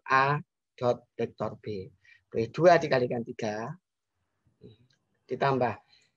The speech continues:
Kalau J itu berarti ada min satunya. Min satu dikalikan min empat, begitu, ditambah. Kalau K sendiri berarti ini depannya satu, satu dikalikan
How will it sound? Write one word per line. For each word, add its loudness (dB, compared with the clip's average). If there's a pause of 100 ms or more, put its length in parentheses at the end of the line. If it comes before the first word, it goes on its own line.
(140)
Kalau 6
J 8
itu 4
berarti 8
ada 4
min 6
satunya. 6 (420)
Min 6
satu 4
dikalikan 0
min 0
empat, -4 (240)
begitu, -4
ditambah. 2 (640)
Kalau 2
K 2
sendiri 2
berarti 6
ini 4
depannya 4
satu, 4 (240)
satu 0
dikalikan 0